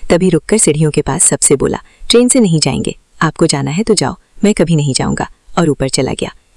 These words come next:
रंजन, "लो, इनका बचपना फिर शुरू। मंजू जी, इनके बच्चों के भी बच्चे हो जाएंगे ना, तब भी ये ना जाएगा। कैसे जाएंगे, उससे पहले जरा पंडित जी को फोन तो लगाओ, मुहूर्त का तो पूछें।" नीतू,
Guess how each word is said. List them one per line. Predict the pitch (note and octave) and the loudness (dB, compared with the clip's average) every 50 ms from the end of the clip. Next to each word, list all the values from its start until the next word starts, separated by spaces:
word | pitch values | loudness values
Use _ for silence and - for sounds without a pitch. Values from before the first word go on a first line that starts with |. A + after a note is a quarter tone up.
| - - | -2 0
रंजन, | E3 D3 C#3 - - - - - _ _ - - | 2 2 2 0 -2 -4 -6 -10 _ _ -2 2
"लो, | F#3 F3 F#3+ B3+ - - - | 4 4 4 2 0 -4 -2
इनका | F#3 E3+ D#3 - C#3+ | 0 0 2 0 0
बचपना | C3 C3+ - - - C3 C3 B2+ | -2 -2 -4 -2 -2 -2 -2 -2
फिर | - - G3+ | 0 2 2
शुरू। | G#3+ - - A3 A3+ A3+ - - _ _ _ _ - - | 2 2 2 0 0 -2 -4 -6 _ _ _ _ -2 0
मंजू | F#3+ D#3+ D3 C#3+ D3 C3+ | 2 2 2 2 0 0
जी, | - - - - _ _ - - - | -2 -4 -6 -10 _ _ -10 -2 0
इनके | F#3 F3+ E3 F3+ D#3 | 2 2 2 2 0
बच्चों | D3 C#3 - - A3 A#3 | 0 0 0 0 2 2
के | - B3 | 2 2
भी | A3 A3+ | 2 2
बच्चे | F#3+ D#3+ D3+ - - E3+ | 2 2 0 0 0 2
हो | D3+ D#3 | 2 2
जाएंगे | D3 - C#3 C3+ C3+ D3 F3 | 2 0 0 0 0 2 2
ना, | G#3+ B3+ A#3+ - - _ - - | 2 0 0 -4 -10 _ -6 -2
तब | - D#3+ | -2 -2
भी | D3 - E3 | 0 0 0
ये | D3 C#3+ C#3 | 0 2 2
ना | C#3 D#3+ A3 | 2 2 2
जाएगा। | - A3+ D#3+ C#3 - - - - - _ _ - - - | 2 0 0 -2 -4 -6 -8 -10 -14 _ _ -6 -2 0
कैसे | D3+ C3+ - - F3+ | 0 2 2 2 2
जाएंगे, | F3+ G#3+ G#3 G#3+ A3 A#3+ D4 | 2 4 4 4 4 4 4
उससे | B3 F3 - - F3+ | 2 2 2 2 2
पहले | - D#3 D3 D3 D3+ | 0 0 2 2 2
जरा | D3 - C#3+ C#3+ | 2 2 0 0
पंडित | C3+ - C3+ C3 C#3 C3+ | 0 0 0 2 2 2
जी | - D#3 | 0 0
को | C#3+ - | 0 0
फोन | D3 - - C#3+ C#3 | -2 0 0 0 2
तो | C#3+ F#3 | 2 2
लगाओ, | F#3+ G#3+ G#3+ B3 C4 C#4+ - _ - - F#3+ | 2 2 2 0 -2 -2 -4 _ -4 0 2
मुहूर्त | E3+ D3 D3 C#3 - | 2 2 2 0 -2
का | - - A3+ | -2 -2 0
तो | A3 B3+ | 0 0
पूछें।" | A#3+ - C4 - - - F#3 D3+ - _ _ _ - - - | 2 2 0 0 0 -2 -2 -4 -6 _ _ _ -6 -2 2
नीतू, | F3 D3+ C3 - D3 C3 - | 2 2 2 2 0 -2 -2